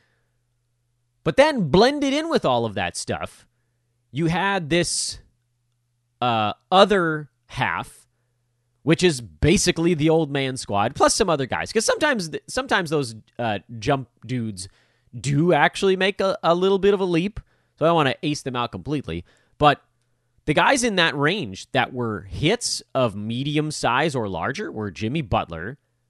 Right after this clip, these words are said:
at twenty-nine. He jumped around and a half.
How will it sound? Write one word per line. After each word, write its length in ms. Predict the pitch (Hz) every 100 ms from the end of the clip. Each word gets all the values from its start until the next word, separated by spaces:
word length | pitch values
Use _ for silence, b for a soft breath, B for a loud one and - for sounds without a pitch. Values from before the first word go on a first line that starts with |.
| _
at 200 | 101 101
twenty-nine. 840 | - 135 127 110 110 107 80 98 143 _ _ _ _ _ _ _ -
He 140 | 117
jumped 320 | 113 120 107
around 320 | 98 95 90 87
and 80 |
a 80 | 82
half. 440 | 82 78 107 -